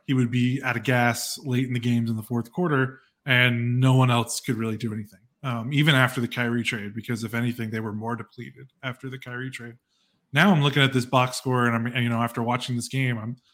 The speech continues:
you know, Grant Williams, eighteen points on nine shots. Dereck Lively, fifteen points, fourteen rebounds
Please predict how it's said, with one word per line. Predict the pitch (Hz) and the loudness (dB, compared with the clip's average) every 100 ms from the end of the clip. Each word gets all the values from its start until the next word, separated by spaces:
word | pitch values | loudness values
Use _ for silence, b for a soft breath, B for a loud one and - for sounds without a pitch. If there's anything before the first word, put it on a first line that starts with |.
| _ - | _ -10
you | 110 | -10
know, | - | -6
Grant | 143 143 143 | 0 2 4
Williams, | 135 131 123 123 | 4 4 4 2
eighteen | 139 131 135 120 | -2 0 -2 -2
points | 123 117 113 | -2 -2 -2
on | 120 123 | -2 0
nine | 120 117 | 0 0
shots. | - 113 110 - - | -2 -4 -6 -10 -6
Dereck | 127 127 | -4 -4
Lively, | 127 117 113 113 | -4 -2 -2 -4
fifteen | - 127 - 127 | -6 -6 -4 -6
points, | 120 127 120 - | -6 -8 -8 -8
fourteen | 131 127 - 123 | -8 -6 -8 -8
rebounds | 120 117 117 113 - | -6 -4 -4 -6 -10